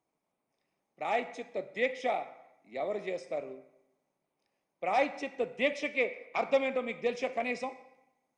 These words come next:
తప్పు చేసిన వాళ్ళు తప్పు మన్నించమని, ఆ తప్పుని క్షమించమని ప్రాయశ్చిత్త దీక్ష చేస్తారు.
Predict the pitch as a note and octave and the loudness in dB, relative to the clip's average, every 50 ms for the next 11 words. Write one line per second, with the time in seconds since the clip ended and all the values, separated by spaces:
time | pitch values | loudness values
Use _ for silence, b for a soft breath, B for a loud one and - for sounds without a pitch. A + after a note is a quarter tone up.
0 | _ _ _ _ _ _ _ _ _ _ _ _ _ _ _ _ _ _ _ _ | _ _ _ _ _ _ _ _ _ _ _ _ _ _ _ _ _ _ _ _
1 | _ _ _ _ _ _ _ _ _ _ _ _ _ _ _ _ _ _ _ _ | _ _ _ _ _ _ _ _ _ _ _ _ _ _ _ _ _ _ _ _
2 | _ _ _ _ _ _ _ _ _ _ _ _ _ _ _ _ _ _ _ _ | _ _ _ _ _ _ _ _ _ _ _ _ _ _ _ _ _ _ _ _
3 | _ _ _ _ _ _ _ _ _ _ _ _ _ G3 G3 F#3+ F#3+ - - A3+ | _ _ _ _ _ _ _ _ _ _ _ _ _ 0 0 0 0 0 0 2
4 | D#3+ G#3 G#3 G#3 G#3 A3 G3+ F#3+ E3 C#3+ B2 G#2 - G#2+ - - - _ _ _ | 4 4 4 4 2 0 0 0 0 -2 -2 -2 -6 -12 -16 -20 -20 _ _ _
5 | _ _ _ _ _ _ _ _ _ _ _ _ _ _ _ _ _ _ _ _ | _ _ _ _ _ _ _ _ _ _ _ _ _ _ _ _ _ _ _ _
6 | _ _ _ - G3+ G3+ - - C4+ C4+ B3 G#3+ G#3 G#3+ A3+ B3 B3+ B3 - A#3+ | _ _ _ 2 2 2 2 0 0 0 2 2 0 0 0 -2 -2 -2 -2 -2
7 | G#3 F#3 D#3 C3 A2+ - - - _ _ _ _ _ _ _ _ _ _ _ _ | -2 -2 -6 -8 -12 -16 -20 -20 _ _ _ _ _ _ _ _ _ _ _ _
8 | _ _ _ _ E3 G#3 A3+ A3 - - A3 A3 - - C#4+ C#4+ C#4 - - - | _ _ _ _ 2 4 4 4 2 2 0 0 2 0 0 0 0 -2 -6 0
9 | - A#3 A3 B3+ D#4 D#4+ D#4+ - D4+ C#4 C#4 C4 B3+ A#3 F3+ D#3+ D3+ D3+ - - | 2 4 6 6 4 4 4 2 2 2 2 0 -2 -2 -4 -6 -8 -10 -14 -18
10 | - - _ _ _ _ _ _ - F3+ F#3 F#3 F3+ F3 - - B2+ - C#3 B2 | -20 -20 _ _ _ _ _ _ -4 -2 -2 -2 -2 -4 -8 -12 -10 -10 -10 -10
11 | A#2+ C3 - - G#3 E3+ B2 G2+ F#2+ - - F2+ - - | -10 -12 -10 -10 -10 -12 -10 -14 -16 -18 -20 -20 -20 -20